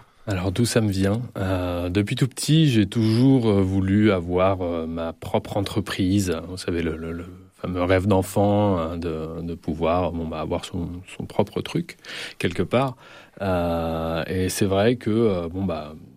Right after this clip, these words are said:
durant mes années étudiantes, j'avais la possibilité, au fait, de me lancer en tant qu'indépendant. Euh, donc, c'est comme ça que ça a commencé. Euh, donc voilà, j'ai tout simplement, euh, je me suis inscrit en tant qu'auto-entrepreneur. C'est, c'est, c'était le premier statut que, que j'ai eu.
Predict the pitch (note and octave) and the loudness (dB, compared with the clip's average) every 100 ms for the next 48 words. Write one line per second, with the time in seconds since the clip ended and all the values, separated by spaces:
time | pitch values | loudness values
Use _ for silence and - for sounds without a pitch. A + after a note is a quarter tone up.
0 | - - G2 F#2 F#2+ G2 G2+ G#2+ - G2+ | -20 -12 -4 0 2 4 4 4 2 4
1 | A2+ B2 - G2+ G2 G2+ G2 B2 - A#2+ | 4 4 4 2 4 2 2 2 2 0
2 | A#2 A#2 B2 A2+ G#2+ G2+ F#2 F2 F#2+ G2 | 0 2 2 2 0 -6 -4 -2 -2 0
3 | - A#2+ A2 F#2 G2 F#2+ G2+ A2 A2+ G#2+ | 2 2 2 0 -2 2 4 4 4 2
4 | A2+ - - - - - F2 E2 D#2+ E2 | 0 -6 -18 -18 -16 -8 -6 -6 -6 -8
5 | E2 E2+ - - F#2+ - G2+ G#2+ A2+ - | -8 -8 -8 -4 -2 0 0 2 2 2
6 | F#2+ - F2 E2+ G#2+ G#2 G#2 - A2+ A#2+ | -4 -2 -4 -2 0 2 2 0 4 4
7 | B2 - G2 E2+ E2 D#2+ D#2+ D#2+ D#2+ D#2+ | 4 -2 -10 -10 -10 -12 -12 -12 -12 -12
8 | D#2 D#2 D#2 D#2 E2 - D#2 E2+ F2+ E2+ | -14 -14 -16 -14 -12 -6 -4 -2 -2 0
9 | G#2 - F#2 G2+ G2 G#2 G#2 F#2+ E2 D#2+ | 0 0 0 2 2 4 4 2 0 -6
10 | D#2+ E2 G2 _ F#2+ - - _ _ - | -12 -20 -20 _ _ -20 -20 _ _ -8
11 | G#2 F2 G2 A2 G#2+ - - A2+ G#2 F#2 | -6 -2 2 4 4 2 2 4 2 -2
12 | E2+ A#2 B2+ B2+ C3+ G#2 G2 F#2 B2+ - | 0 2 4 4 4 2 0 0 -2 -8
13 | - - F2 - - - F#2 F2+ - - | -16 -20 -18 -14 -12 -12 -14 -18 -18 -14
14 | - D#2+ - F2+ E2+ - A2 G#2+ F#2 - | -8 -6 -2 -2 0 2 4 4 0 0
15 | G#2 - F2 F2 F2+ F2 F#2+ | -2 0 -2 0 0 4 4